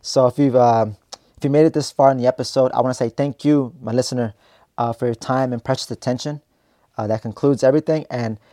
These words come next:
may you move forward with fulfillment and blossom into the best version of yourself that you can be. I hope you have an awesome Monday. If it hasn't been, I hope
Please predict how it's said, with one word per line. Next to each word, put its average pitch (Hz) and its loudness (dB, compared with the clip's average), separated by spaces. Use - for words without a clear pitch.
may 120 -2
you 139 0
move 156 0
forward 139 4
with 127 -8
fulfillment 127 -2
and 110 -10
blossom 120 0
into 113 -12
the 104 -8
best 120 -2
version 120 -2
of 110 -12
yourself 117 -6
that - -16
you - -20
can 104 -12
be. 101 -8
I 101 -8
hope 139 0
you 131 -2
have 127 2
an 117 -12
awesome 131 2
Monday. 147 -2
If - -14
it 110 -8
hasn't 131 0
been, 139 -2
I - -8
hope 131 4